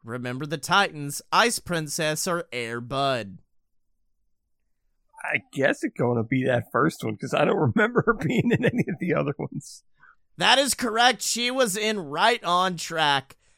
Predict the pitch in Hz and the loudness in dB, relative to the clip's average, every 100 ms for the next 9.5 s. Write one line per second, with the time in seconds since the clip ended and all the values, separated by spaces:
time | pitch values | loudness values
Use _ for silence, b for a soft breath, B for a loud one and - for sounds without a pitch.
0 | _ 185 196 - - 262 196 214 214 - | _ -6 0 2 4 2 4 6 8 6
1 | 175 110 104 233 185 _ b b b b | 4 4 4 2 0 _ b b b b
2 | - 202 202 175 123 165 170 151 110 143 | -8 -2 0 0 -2 0 0 -2 -4 -2
3 | 151 143 123 117 127 143 143 151 143 139 | 0 0 -2 -6 0 2 2 0 -2 2
4 | 143 135 120 127 127 - _ _ - 147 | 2 2 4 4 2 0 _ _ -4 0
5 | 139 170 349 - - B 240 B B - | 2 2 0 -4 -12 B -16 B B -20
6 | - _ _ _ 240 175 175 180 180 240 | -20 _ _ _ -2 -2 -2 -4 -2 -2
7 | - 254 233 214 226 - 214 214 220 202 | -2 -2 -2 -2 -4 -4 -2 0 0 2
8 | 226 240 214 240 214 - 247 240 190 175 | 2 0 0 0 0 -2 0 0 0 -2
9 | 139 165 190 185 | -4 -4 -2 -4